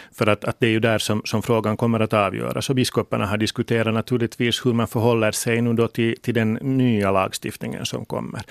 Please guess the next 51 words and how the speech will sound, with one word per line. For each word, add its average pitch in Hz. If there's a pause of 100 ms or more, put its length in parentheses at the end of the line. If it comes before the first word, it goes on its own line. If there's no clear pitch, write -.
(220)
Så -
att -
församlingen 135
har 117
ganska 131
lite 131
utrymme 127
här 123
egentligen 117
i 110
den 113
här 107
frågan. - (680)
Eh, -
jag 123
tror 165
att 113
de 123
flesta 143
är 120
av 117
den 131
åsikten 113
att, 104
att 113
det 120
där, 113
att -
det 123
är 110
viktigt 117
att, 107
att -
man, 113
man 120
inte 143
säger, 107 (460)
eh, 101
att, -
att - (100)
kyrkans 113
dörrar 110
är 98
stängda 120
för, 101
för -
de 104
som, 98
som, 95
eh, 95
vill 107